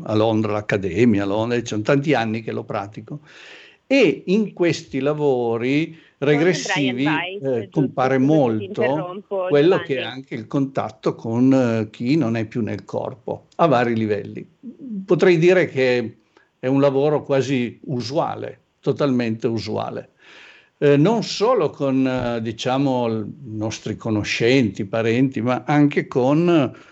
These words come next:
Speaker 1: eh, quelli che potevano riferirsi a nostre vite passate o parallele. Poi, come ho già forse accennato l'altra volta, quando si fanno questi lavori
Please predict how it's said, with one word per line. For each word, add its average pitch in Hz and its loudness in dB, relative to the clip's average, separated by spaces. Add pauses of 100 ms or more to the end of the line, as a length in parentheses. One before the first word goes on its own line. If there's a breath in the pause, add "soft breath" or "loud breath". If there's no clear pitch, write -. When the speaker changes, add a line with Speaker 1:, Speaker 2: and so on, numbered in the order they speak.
(140 loud breath)
Speaker 1:
eh, 131 4
quelli 131 0
che 131 -2
potevano 123 -6
riferirsi 131 -6
a 131 -2
nostre 120 -6
vite 120 -6
passate 113 -4
o 110 -2
parallele. 107 -6 (640 loud breath)
Poi, 135 4 (580)
come 170 0
ho 175 2
già 147 2
forse 160 -2
accennato 131 -2
l'altra 113 -2
volta, 110 -6
quando 202 4
si 196 -2
fanno 196 2
questi 160 -2
lavori 160 2